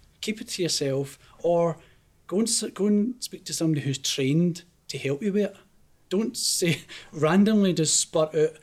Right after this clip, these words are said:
"I'm gonna kill myself in four days because I'm sick of this shit,"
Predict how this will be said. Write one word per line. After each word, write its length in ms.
"I'm 180
gonna 180
kill 220
myself 460
in 60
four 280
days 320
because 300
I'm 120
sick 320
of 80
this 120
shit," 300